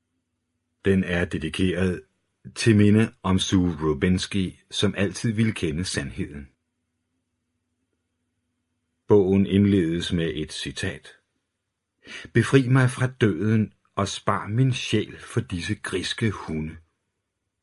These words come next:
Citatet er fra Salmernes bog, kapitel toogtyve, vers enogtyve.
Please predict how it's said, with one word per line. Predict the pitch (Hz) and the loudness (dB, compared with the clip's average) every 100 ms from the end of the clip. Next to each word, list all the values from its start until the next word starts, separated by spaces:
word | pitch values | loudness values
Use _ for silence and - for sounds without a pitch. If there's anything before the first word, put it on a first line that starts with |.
| _ _ _ _ _ _ - | _ _ _ _ _ _ -8
Citatet | 92 92 87 87 85 | -6 -2 -2 0 -4
er | 78 | -4
fra | - | -8
Salmernes | 80 87 85 85 71 - | -4 -4 -2 -4 -8 -6
bog, | 95 78 - _ _ - | -4 -4 -10 _ _ -8
kapitel | 104 92 92 | -6 -2 -2
toogtyve, | 90 101 98 - 80 80 82 _ - | -2 -2 -4 -6 -8 -8 -12 _ -8
vers | 92 87 - | -6 -6 -10
enogtyve. | 85 - 87 - 76 67 | -14 -12 -12 -12 -12 -14